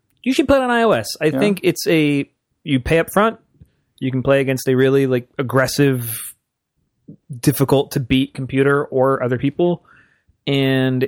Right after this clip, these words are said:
Speaker 1: it's obviously worker placement,
Speaker 2: Mm-hmm.
Speaker 1: 'cause you know how to play Agricola.
Speaker 2: Yeah.
Speaker 1: If you don't know what Agricola is at home, it's a board game that is about surviving sort of, uh, the four seasons, uh, as a family, going out and harvesting your crops and deciding if you're gonna, like, try to, like,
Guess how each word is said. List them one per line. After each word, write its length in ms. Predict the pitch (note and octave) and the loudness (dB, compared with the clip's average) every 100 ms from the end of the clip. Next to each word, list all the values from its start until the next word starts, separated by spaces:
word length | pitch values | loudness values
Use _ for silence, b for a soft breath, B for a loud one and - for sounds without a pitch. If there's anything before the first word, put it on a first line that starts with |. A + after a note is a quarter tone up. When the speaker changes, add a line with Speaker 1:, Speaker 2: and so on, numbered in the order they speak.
| - | -4
Speaker 1:
it's 380 | B2+ - - - | -6 -6 -10 -8
obviously 280 | B2+ B2+ B2+ | -6 -4 -2
worker 220 | A#2+ A#2+ | -2 -2
placement, 380 | C3+ D3+ F3 F3 _ _ | 0 -2 -2 -8 _ _
Speaker 2:
Mm-hmm. 100 | C#3 | -8
Speaker 1:
'cause 220 | A#2+ B2 A#2+ | -6 -4 -6
you 80 | B2 | -6
know 80 | A2+ | -6
how 60 | |
to 80 | G#2+ | -6
play 140 | B2 | -6
Agricola. 500 | A#2 A#2 A2 C3+ D3+ - b D3 | -6 -6 -4 -2 -2 -6 b -16
Speaker 2:
Yeah. 120 | G#2+ | -6
Speaker 1:
If 80 | B2+ | 0
you 60 | D#3+ | 2
don't 100 | G3 | 4
know 180 | F#3+ F#3+ | 2 2
what 120 | F3+ | 2
Agricola 360 | D#3+ E3+ D#3+ | 0 2 2
is 400 | C#3+ D3+ D3 B2 B2+ | 4 2 2 -2 -2
at 120 | A#2 | 0
home, 320 | E3+ D#3+ C3 | 2 2 0
it's 160 | A#2+ B2 | -2 -4
a 80 | G#2+ - _ | -6 -10 _
board 220 | A2 A#2+ | -4 -4
game 400 | G#2+ A2+ A2+ A2 - | -4 -6 -6 -8 -8
that 220 | B2+ A#2+ - | -4 -4 -4
is 160 | A2 | -8
about 400 | A2+ A#2 A2+ - - | -6 -4 -4 -6 -4
surviving 760 | C3+ A#2 A2+ A#2 A#2+ B2+ A#2 | -2 0 0 0 -4 -6 -6
sort 280 | B2+ C#3 B2+ | -8 -6 -4
of, 160 | B2 A2 | -4 -4
uh, 260 | C3 A#2+ | -2 -2
the 80 | B2 | -2
four 240 | - C#3+ C3 | 0 0 0
seasons, 640 | - C#3 A#2+ B2+ A#2 - b b b b _ _ | 0 0 0 0 -2 -6 b b b b _ _
uh, 300 | C#3 B2 A#2 - | -2 0 -2 -2
as 100 | B2+ | -2
a 60 | B2 | -2
family, 640 | - A#2+ A#2+ A#2+ A#2 B2 - | -4 -2 0 -2 -2 -6 -4
going 260 | C3 A#2+ A#2+ | -2 -2 -2
out 160 | A#2+ | -2
and 80 | A#2 | -2
harvesting 440 | - A#2 - A#2 | -4 -6 -8 -12
your 80 | A#2 | -14
crops 440 | - A#2 A2+ - - | -4 -2 -2 -4 -12
and 260 | A#2+ A#2+ | -12 -12
deciding 420 | C#3+ C3+ B2 B2+ B2+ | -8 -4 -4 -4 -6
if 200 | A#2+ - | -8 -8
you're 100 | B2+ | -8
gonna, 240 | B2 B2 | -6 -6
like, 180 | A#2+ B2+ | -8 -10
try 260 | - A#2 | -10 -8
to, 100 | A#2 | -4
like, 200 | C#3+ D3 | -4 -6